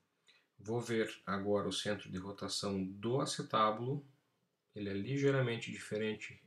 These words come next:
do centro de rotação da cabeça, mesmo nos quadris normais. Vou tirar essa medida horizontal e vertical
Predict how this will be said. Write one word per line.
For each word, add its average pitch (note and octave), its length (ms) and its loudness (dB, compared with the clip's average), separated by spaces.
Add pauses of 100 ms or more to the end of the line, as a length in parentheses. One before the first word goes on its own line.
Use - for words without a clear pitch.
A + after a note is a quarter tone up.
(100)
do G#2+ 180 -10
centro G2+ 300 -4
de G2+ 60 -10
rotação G2+ 440 -6
da G2 80 -4
cabeça, G#2 500 -4
mesmo A#2 400 -2
nos G2 140 -4
quadris G2 300 -6
normais. G#2+ 680 -2 (1040)
Vou A#2 240 -4
tirar A#2+ 380 4
essa A2+ 220 -4
medida G#2 320 -2
horizontal G#2+ 760 0
e A2 60 -4
vertical A2 840 0